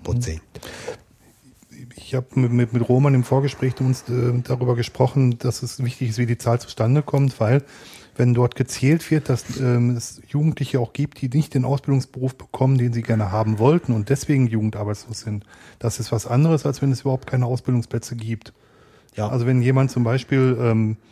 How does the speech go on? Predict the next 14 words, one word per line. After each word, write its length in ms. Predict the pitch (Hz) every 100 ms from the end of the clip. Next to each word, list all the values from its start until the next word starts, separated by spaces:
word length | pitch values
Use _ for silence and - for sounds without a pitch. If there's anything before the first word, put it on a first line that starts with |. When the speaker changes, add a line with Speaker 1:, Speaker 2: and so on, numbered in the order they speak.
| - _ -
Speaker 2:
Bäcker 360 | 117 135 156
werden 260 | 143 151 147
möchte 320 | 147 - 147
und 160 | 135 123
es 140 | 120
gibt 220 | - - -
nur 140 | 127
Ausbildungsberufe 760 | 131 - 139 123 - 127 131 117
als, 300 | 117 107 -
äh, 400 | 113 107 104 104 101 _ _ _ -
als 220 | 123 -
Metzger, 500 | 123 - - 170 170 _ _ _ _ _ _ _ -
dann, 400 | - - 127 123 127
ähm, 360 | 127 127 131